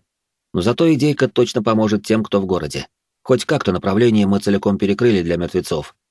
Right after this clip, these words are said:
Хоть как-то ещё смогли помочь горожанам, которым сейчас и так не особо сладко. Пока мы шли до тумана,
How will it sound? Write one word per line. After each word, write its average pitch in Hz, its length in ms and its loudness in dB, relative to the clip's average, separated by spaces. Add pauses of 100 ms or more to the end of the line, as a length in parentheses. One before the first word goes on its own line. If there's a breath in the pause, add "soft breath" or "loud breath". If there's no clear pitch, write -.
(120)
Хоть 82 220 -6
как-то 110 360 -2
ещё 92 240 0
смогли 101 320 0
помочь 95 280 -2
горожанам, 92 600 -4
которым 85 360 -6
сейчас 90 320 -4
и 92 60 -2
так 113 240 -2
не 82 80 -6
особо 80 260 -6
сладко. 76 420 -8 (680)
Пока 104 260 0
мы 160 140 2
шли 143 160 0
до 123 120 4
тумана, 120 480 0